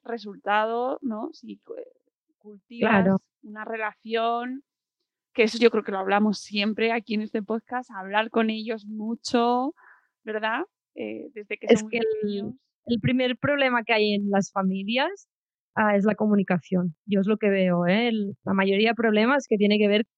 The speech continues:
Speaker 2: comunicación tiene que ver luego, pues, con todo, con límites, con respeto, con contestar, con colaborar en casa, pero la base es la comunicación. Pero claro, yo no puedo pretender de repente coger una chica de quince años y ahora nos vamos a comunicar súper bien,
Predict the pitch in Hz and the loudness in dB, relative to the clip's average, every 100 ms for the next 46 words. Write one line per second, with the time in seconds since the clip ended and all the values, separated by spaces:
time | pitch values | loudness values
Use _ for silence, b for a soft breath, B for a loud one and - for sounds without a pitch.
0 | _ 226 220 196 208 226 233 226 208 202 | _ 0 2 2 2 2 2 2 2 2
1 | 202 202 214 226 208 - 185 190 214 208 | 2 4 2 0 -4 0 0 2 2 2
2 | 185 180 226 240 240 233 233 226 226 226 | 2 2 4 2 0 0 0 2 2 0
3 | 226 - 202 180 190 - 233 226 226 208 | -2 -2 0 2 0 2 0 2 2 2
4 | 190 190 208 - 233 220 220 208 202 196 | 2 2 2 2 2 2 2 0 2 2
5 | 190 196 202 214 226 226 208 190 185 _ | 4 2 2 2 0 0 0 0 0 _
6 | _ - 202 190 196 220 - 349 392 - | _ 0 2 4 2 2 0 -2 -2 -2
7 | 226 214 226 233 208 185 175 - 196 175 | 2 2 2 4 4 2 -2 -4 -4 -6
8 | _ _ _ - 226 214 247 247 220 220 | _ _ _ -2 0 2 2 2 4 2
9 | 240 269 254 247 240 240 247 220 208 202 | 2 0 0 0 0 0 0 2 2 2
10 | 202 226 226 262 262 240 220 214 214 208 | 2 0 0 0 0 -2 -2 -2 -2 -2
11 | 233 214 208 208 - 220 240 262 233 202 | 0 0 2 -2 0 0 2 2 4 4
12 | 214 269 311 254 247 277 247 226 220 214 | 4 4 4 2 2 2 2 0 0 2
13 | 254 - 240 214 190 190 | 0 -2 -8 -8 -6 -6